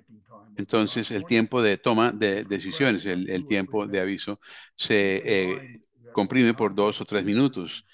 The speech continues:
Eh, tengan presente que cuando un objeto entra en el abanico de radar, que se ilustra en la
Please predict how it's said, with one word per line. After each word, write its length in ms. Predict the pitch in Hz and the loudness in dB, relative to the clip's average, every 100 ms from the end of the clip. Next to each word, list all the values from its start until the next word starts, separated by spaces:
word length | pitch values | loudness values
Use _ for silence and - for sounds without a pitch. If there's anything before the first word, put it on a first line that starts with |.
| - _ _ - | -20 _ _ -10
Eh, 300 | 110 98 95 | -2 0 -2
tengan 320 | - 117 120 117 | 2 2 2 0
presente 480 | 113 123 107 120 | -2 -2 -2 -4
que 120 | 110 110 | -6 -6
cuando 320 | 104 98 101 | -4 -4 -2
un 120 | 110 | -2
objeto 340 | 123 123 113 | -2 -4 -4
entra 220 | 123 120 123 | -4 -2 -2
en 80 | |
el 60 | 107 | 0
abanico 540 | 98 98 101 - 107 98 | 0 0 -2 -4 -8 -6
de 320 | 101 98 98 | -4 -4 -4
radar, 540 | 95 95 120 107 156 - | -4 0 2 0 -2 -10
que 260 | 104 92 | -6 -6
se 500 | 85 98 90 85 85 87 | -6 -8 -8 -10 -14 -16
ilustra 580 | - 101 101 - 110 113 - | -10 -6 -4 -4 -6 -6 -4
en 280 | 101 95 | -4 -4
la 500 | 90 87 85 90 135 | -4 -6 -10 -16 -20